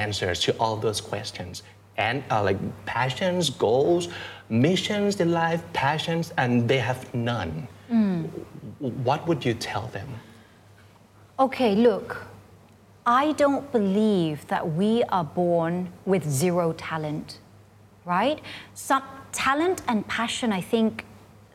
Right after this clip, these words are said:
Speaker 2: slightly different. Um, I think, okay, first of all, in terms of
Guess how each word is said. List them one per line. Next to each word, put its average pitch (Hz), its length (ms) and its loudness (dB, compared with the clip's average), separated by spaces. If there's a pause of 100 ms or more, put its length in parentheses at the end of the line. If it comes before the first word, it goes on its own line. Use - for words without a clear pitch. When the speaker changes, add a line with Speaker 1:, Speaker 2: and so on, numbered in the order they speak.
(100)
Speaker 2:
slightly 254 420 2 (120)
different. 208 400 0 (1800)
Um, 226 180 6 (200)
I 294 200 2 (140)
think, 220 180 4 (500)
okay, 269 260 4
first 277 420 0
of 233 140 0
all, 165 340 4 (240)
in 269 200 6
terms 208 460 2 (120)
of 196 340 6